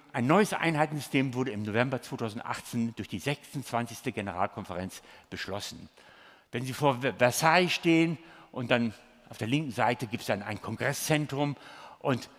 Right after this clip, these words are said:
das war wirklich eine historische Konferenz mit stehendem Applaus.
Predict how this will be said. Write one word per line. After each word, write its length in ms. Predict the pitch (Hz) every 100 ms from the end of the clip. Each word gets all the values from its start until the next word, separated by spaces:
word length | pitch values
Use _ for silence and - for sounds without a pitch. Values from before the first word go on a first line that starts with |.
| _ _ _ _ -
das 180 | 156
war 120 | 165 147
wirklich 240 | 170 170
eine 220 | 143 131
historische 500 | 123 - 185 185 -
Konferenz 800 | - 139 127 123 160 139 - - - - _ _
mit 140 | - -
stehendem 520 | - 139 135 117 113
Applaus. 640 | 107 - 120 151 135 -